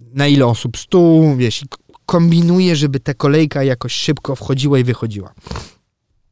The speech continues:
I taki słynny aktor amerykański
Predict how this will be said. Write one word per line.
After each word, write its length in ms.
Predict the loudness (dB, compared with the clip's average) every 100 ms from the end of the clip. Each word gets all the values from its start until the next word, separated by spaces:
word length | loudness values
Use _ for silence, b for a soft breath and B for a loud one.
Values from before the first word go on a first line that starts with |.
| _ _ _ _ _ -20 B B B B B B
I 260 | -8 -6 -6
taki 340 | -8 -10 -10
słynny 640 | -12 -4 -2 0 0 -2 -2
aktor 460 | -4 -6 -4 -2
amerykański 1080 | -2 -2 -2 -2 -4 -4 -6 -12 -12 -10 -10